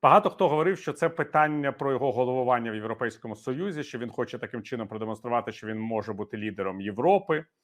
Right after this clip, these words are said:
і що після недавнього саміту Євросоюзу він просто зобов'язаний був приїхати, щоб показати, який він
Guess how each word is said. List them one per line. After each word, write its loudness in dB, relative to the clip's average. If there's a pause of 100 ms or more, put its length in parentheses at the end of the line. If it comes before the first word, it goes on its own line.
(420)
і 2
що 4
після -2
недавнього 0
саміту 0
Євросоюзу -2
він -2
просто -4
зобов'язаний 0
був -10
приїхати, -6
щоб -12
показати, 0
який -6
він -4